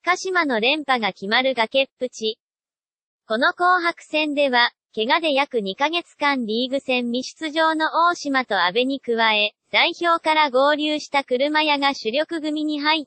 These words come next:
た。九月二十三日の神戸戦以来約二ヶ月ぶりとなるベストメンバー。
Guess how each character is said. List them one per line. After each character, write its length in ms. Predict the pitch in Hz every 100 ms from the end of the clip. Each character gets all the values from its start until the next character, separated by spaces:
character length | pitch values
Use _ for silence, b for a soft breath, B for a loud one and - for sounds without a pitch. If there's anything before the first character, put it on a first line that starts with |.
| _
た。 240 | - 180 165 _ _ _ _ _ _ _ _ -
九 140 | 370
月 280 | 381 370 262
二 200 | 262 311
十 240 | 320 294
三 320 | - 277 302
日 280 | 277 254 226
の 160 | 208 185
神 440 | 254 294 320 339
戸 40 | -
戦 320 | 330 339 339
以 60 |
来 300 | 320 277 220
約 280 | 208 294 262
二 140 | 202 196
ヶ 160 | 285
月 280 | 320 330 320
ぶ 120 | 294
り 120 | 302
と 140 | 302 302
な 140 | 294
る 160 | 285 247
ベ 140 | 208
ス 100 | -
ト 140 | 320 330
メ 180 | 339
ン 120 | 330 247
バ 420 | 202 190 180
ー。 40 | -